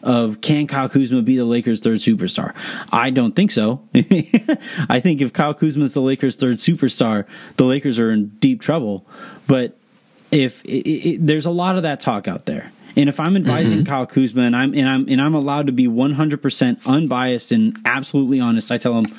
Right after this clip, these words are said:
Speaker 1: "You had this offseason to become that player. If you want
Speaker 2: Mm-hmm.
Speaker 1: that player, you gotta find a role, man. You gotta find
Speaker 2: Mm-hmm.
Speaker 1: a role and you gotta fit in." And I think that's where the opening of the season is really gonna indicate pretty quickly, is Kuzma that player?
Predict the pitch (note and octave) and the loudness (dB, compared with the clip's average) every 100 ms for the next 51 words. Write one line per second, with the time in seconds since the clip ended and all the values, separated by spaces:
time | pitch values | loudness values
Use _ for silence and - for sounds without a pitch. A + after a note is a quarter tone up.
0 | - - - - C#3 D#3+ C3+ A#2 C#3 D#3 | -18 -20 -6 0 2 2 -2 0 -2 0
1 | D3 C#3 - A#2+ A2+ G#2+ G#2+ A2+ C3 - | -4 -4 -2 0 0 0 -2 0 0 2
2 | C3 B2 A2 G2+ - G2 - - - - | 0 0 0 -4 -4 -6 -6 -12 -20 -20
3 | - - - B2+ A2 D3+ C#3+ G2+ A2+ C3 | -20 -20 -2 0 2 2 2 2 2 0
4 | G3+ G2+ C#3 - _ _ _ - B2+ D#3+ | -2 -2 -2 -4 _ _ _ 0 2 2
5 | C3+ - C#3 A2+ G#2+ G#2+ F#2 F#2 F#2 - | -2 -2 0 0 0 0 0 -2 -4 -8
6 | _ - C#3 C#3+ - C#3 - A2+ C3+ B2 | _ 2 2 0 -2 0 2 2 0 0
7 | A#2 G#2+ A#2 G#2+ G#2 F#2 - - - - | 0 -2 0 2 0 -2 -8 -20 -6 0
8 | C3 C#3+ F3 D3 C#3+ C#3+ - D3 C3 B2+ | 2 2 0 0 -2 -2 0 2 2 2
9 | B2+ C#3+ B2+ A#2 - E3+ D3 A#2+ G#2+ A#2+ | 0 0 2 0 0 0 2 2 2 0
10 | A#2 A#2+ A#2 G#2+ G#2 - - - D3+ E3 | 2 2 2 2 -2 -12 -20 0 2 2
11 | C#3 B2 A2+ - F3 F#3+ A3 A3 B2 G#2+ | 0 0 0 0 0 2 0 2 0 0
12 | - - - - C3+ D#3 - F3+ G3 G#3 | -4 -18 -20 0 2 2 0 2 2 2
13 | F#3+ F#3 F#3+ G#3 G3+ G#3 | 2 0 -2 -2 0 0